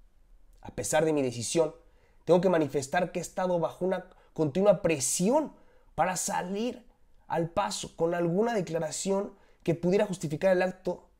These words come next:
del señor Luis Rubiales. La Real Federación Española de Fútbol ha presionado a mi entorno, a familia, amigos, compañeros, etcétera,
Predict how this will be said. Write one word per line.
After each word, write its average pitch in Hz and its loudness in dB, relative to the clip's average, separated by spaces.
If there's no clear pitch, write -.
del 180 -2
señor 165 0
Luis 160 -2
Rubiales. 165 -4
La 139 4
Real 185 6
Federación 175 0
Española 180 2
de 135 0
Fútbol 170 0
ha 180 -2
presionado 147 -2
a 123 -8
mi 151 0
entorno, 196 0
a 160 -4
familia, 190 0
amigos, 196 -2
compañeros, 175 -4
etcétera, 147 -6